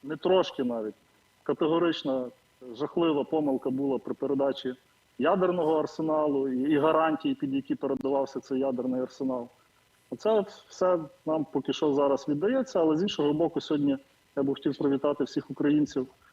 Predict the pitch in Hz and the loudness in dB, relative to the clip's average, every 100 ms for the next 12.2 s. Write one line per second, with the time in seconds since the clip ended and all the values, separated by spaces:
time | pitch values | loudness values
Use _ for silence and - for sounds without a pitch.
0 | _ _ _ 120 131 131 156 147 - 131 | _ _ _ -2 0 0 0 0 2 2
1 | 131 165 180 190 160 131 123 - - - | 2 2 2 2 2 2 0 -6 -14 -6
2 | 135 131 131 156 147 - - _ - 135 | -2 0 2 2 0 -4 -14 _ -2 0
3 | 131 160 175 - 135 160 165 147 123 - | 0 2 2 0 2 2 2 0 -2 -6
4 | _ 131 139 139 131 143 - 139 131 151 | _ -2 0 2 2 0 0 0 2 2
5 | 147 131 - _ _ _ _ _ 117 131 | 2 0 -6 _ _ _ _ _ -4 -4
6 | - - 160 156 139 127 131 123 117 - | -2 2 4 4 4 2 0 -2 -2 -2
7 | 131 - 139 131 123 139 175 175 143 - | -2 0 0 0 0 2 0 0 -6 -4
8 | 127 139 - 143 135 131 127 139 - 147 | -2 -2 -2 -2 0 0 -2 0 2 2
9 | 143 135 151 156 - - 135 127 _ _ | 2 0 0 0 -4 -4 -4 -6 _ _
10 | _ _ 143 - 135 143 139 143 165 143 | _ _ -6 0 0 2 4 4 2 2
11 | 131 131 - _ 131 135 139 - 120 - | 0 0 -8 _ 0 2 0 -2 -6 -4
12 | 170 160 | 0 0